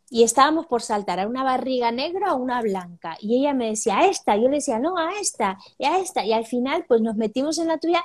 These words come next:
y como teníamos la mano, nos metimos los dos. Y yo nací, pero ella no.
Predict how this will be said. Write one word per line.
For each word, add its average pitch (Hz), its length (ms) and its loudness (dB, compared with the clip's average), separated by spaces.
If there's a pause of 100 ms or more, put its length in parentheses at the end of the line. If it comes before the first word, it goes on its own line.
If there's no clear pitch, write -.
y 247 120 -4
como 226 220 2
teníamos 254 360 0
la 302 100 2
mano, 294 220 2
nos 311 120 2
metimos 233 400 0
los 196 280 2
dos. 196 420 -2 (420)
Y 247 320 2
yo 294 160 8
nací, 330 600 0 (100)
pero 233 240 4
ella 220 340 4
no. 180 300 -6